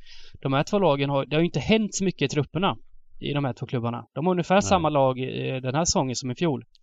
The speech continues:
Speaker 2: Mm.
Speaker 1: Eh, och då spelade ju Crystal Palace helt jämnt med West Ham här på bortaplan. Eh,
Speaker 2: Precis.
Speaker 1: löste ett ett och spelade ändå med en man mindre sista tjugo. Så, så, så, ehm, ja, det är bara att vi smaskar på alla tecken här och
Speaker 2: Mm, mm.
Speaker 1: gå vidare.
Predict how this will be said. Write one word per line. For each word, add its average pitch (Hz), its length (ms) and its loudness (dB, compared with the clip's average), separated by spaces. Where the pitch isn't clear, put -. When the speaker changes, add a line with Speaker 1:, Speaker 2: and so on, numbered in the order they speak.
Speaker 2:
Mm. 87 260 -12
Speaker 1:
Eh, 127 240 0
och 131 80 -4
då 139 120 0
spelade 196 360 2
ju 165 120 2
Crystal - 320 -4
Palace 127 240 0
helt 120 180 -4
jämnt 170 260 2
med 165 100 0
West 120 240 6
Ham 131 100 -4
här 120 120 -2
på 107 180 -6
bortaplan. 123 480 -4
Eh, 123 220 -4
Speaker 2:
Precis. 95 340 -10
Speaker 1:
löste 139 480 2
ett 135 240 4
ett 135 240 -2
och 131 80 -4
spelade 139 180 0
ändå 127 200 0
med 127 120 0
en 120 60 0
man 123 140 0
mindre 120 340 -4
sista 131 260 -6
tjugo. 120 300 -4
Så, - 180 -4
så, 135 340 0
så, 143 400 0
ehm, 135 160 0
ja, 165 160 6
det 151 80 0
är 165 60 2
bara 139 480 4
att - 60 -8
vi 139 160 -8
smaskar 160 420 -4
på 160 240 0
alla 139 120 4
tecken 143 380 -4
här 127 160 -2
och 123 340 -4
Speaker 2:
Mm, 90 140 -12
mm. 82 140 -14
Speaker 1:
gå 127 100 -6
vidare. 123 360 -6